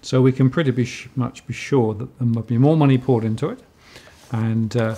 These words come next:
there will be a cost of that, of course, in terms of servicing it, which will probably be quite low because the interest rates are really low on,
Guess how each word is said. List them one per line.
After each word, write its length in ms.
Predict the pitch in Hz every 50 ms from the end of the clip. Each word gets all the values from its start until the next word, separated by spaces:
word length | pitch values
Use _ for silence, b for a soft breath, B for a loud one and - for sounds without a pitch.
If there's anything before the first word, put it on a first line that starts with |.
| - - _ _ -
there 120 | 135 127
will 80 | 123 117
be 100 | 117 110
a 40 | 107
cost 340 | - - 151 135 - -
of 80 | 127 113
that, 220 | 120 123 123 120
of 100 | 123 113
course, 340 | - - 131 127 123 120 -
in 140 | 127 117 110
terms 340 | - - 127 120 113 110 104
of 140 | 107 104 -
servicing 480 | - 156 143 127 123 120 - 123 120
it, 140 | 131 127 -
which 120 | 131 123
will 80 | - -
probably 220 | - 196 117 113
be 100 | 104 110
quite 280 | 107 - 127 120 113 120
low 220 | 117 120 117 117
because 340 | 113 120 113 - - 117 101
the 100 | - 117
interest 240 | 113 113 - 101 98
rates 260 | 113 110 120 120 -
are 40 | 117
really 200 | 110 104 104 107
low 320 | 117 127 120 113 110 104
on, 120 | 101 104